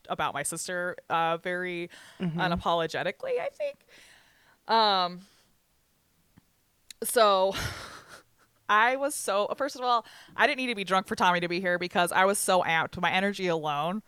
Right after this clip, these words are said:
Speaker 1: could have been enough to be, have me be on a high level and been, like, social and stuff, but I got
Speaker 2: Uh-huh.
Speaker 1: pretty drunky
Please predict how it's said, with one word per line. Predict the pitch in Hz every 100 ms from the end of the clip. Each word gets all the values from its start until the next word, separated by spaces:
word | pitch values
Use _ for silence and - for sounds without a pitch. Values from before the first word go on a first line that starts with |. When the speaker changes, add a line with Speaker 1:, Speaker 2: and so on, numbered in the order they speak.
| _ - - - _ _
Speaker 1:
could | - 185
have | 185 175
been | 180 170 165 160
enough | 165 156 175 -
to | 175
be, | 160 160 156
have | - 170
me | 170 165
be | 165
on | 151
a | 170
high | 147
level | 151 143 151 160
and | 156
been, | 143 143
like, | 143
social | - 143 147 170 170
and | 202
stuff, | - 180 180
but | 175
I | 156
got | 160 175
Speaker 2:
Uh-huh. | 165 170 170
Speaker 1:
pretty | - 247
drunky | 202 165 170 165 165 165